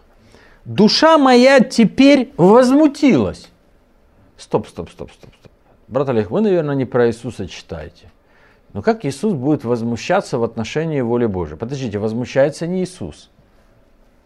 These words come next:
Вы, вы, я ж только что внимательно прочитал вам. «Душа». Брат Олег, подождите, а что, душа — это не Иисус? Иисус и его душа отдельно?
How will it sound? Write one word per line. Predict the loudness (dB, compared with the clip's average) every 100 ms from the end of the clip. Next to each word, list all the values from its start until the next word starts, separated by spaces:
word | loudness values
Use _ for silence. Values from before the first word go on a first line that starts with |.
| _ _ _ _
Вы, | -6 -6 -6 -6
вы, | -6 0
я | -2
ж |
только | 0 -4
что | -4 -4
внимательно | -2 0 -2 -2 -6
прочитал | -6 -8 -6 0 0 0
вам. | -8 -20 _
«Душа». | -8 -4 -4 -4 2 2 4 0 -6 _ _ _ _ _ _ _ _ _ -6
Брат | -4
Олег, | -4 -4
подождите, | -6 -6 -6 -4 -4
а | -2 -4 -4 -4
что, | -8 -8 -6
душа — | -6 -6 -6 -6 -4 0
это | 0 -4 -4
не | -2 -2 -2
Иисус? | -4 -4 -6 -6 -12 -12
Иисус | -10 -6 -6 -2
и |
его | 0 0
душа | 0 -2 2
отдельно? | 2 2 -2 -2 -8